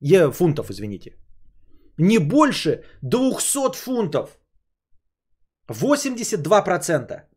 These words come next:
Вот это правило Паретто. То есть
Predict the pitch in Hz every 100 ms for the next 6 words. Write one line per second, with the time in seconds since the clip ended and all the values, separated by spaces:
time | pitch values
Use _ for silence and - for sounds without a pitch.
0 | _ - 220 240 180 202 175 147 139 117
1 | - - - - - - 101 - - -
2 | - - - - - _ _ _ _ _
3 | _ - _ - 220 - -